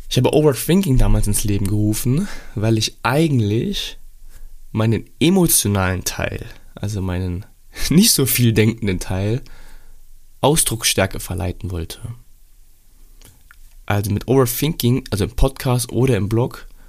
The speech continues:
wollte ich eigentlich die Sachen, über die ich, ja, so viel nachdenke im Leben, mal zum Ausdruck bringen. Einen emotionalen Ausdruck, sei es über das Mikrofon, sei es über Wort und Schrift.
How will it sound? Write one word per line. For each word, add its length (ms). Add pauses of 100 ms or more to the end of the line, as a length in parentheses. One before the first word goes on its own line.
(180)
wollte 460
ich 140
eigentlich 300
die 180
Sachen, 580 (320)
über 240
die 320
ich, 240
ja, 300 (280)
so 120
viel 200
nachdenke 580
im 100
Leben, 380 (380)
mal 140
zum 280
Ausdruck 520
bringen. 340 (200)
Einen 280
emotionalen 580
Ausdruck, 600 (140)
sei 260
es 120
über 120
das 180
Mikrofon, 680 (340)
sei 320
es 120
über 220
Wort 220
und 120
Schrift. 460